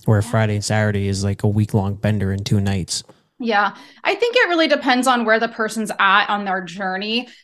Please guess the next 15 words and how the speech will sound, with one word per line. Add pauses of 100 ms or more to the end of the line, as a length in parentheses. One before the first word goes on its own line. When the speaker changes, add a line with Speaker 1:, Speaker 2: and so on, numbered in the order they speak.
(140)
Speaker 2:
A
lot
of
people
start
out
the
way
I
did,
where
it
was
like, (520)
I,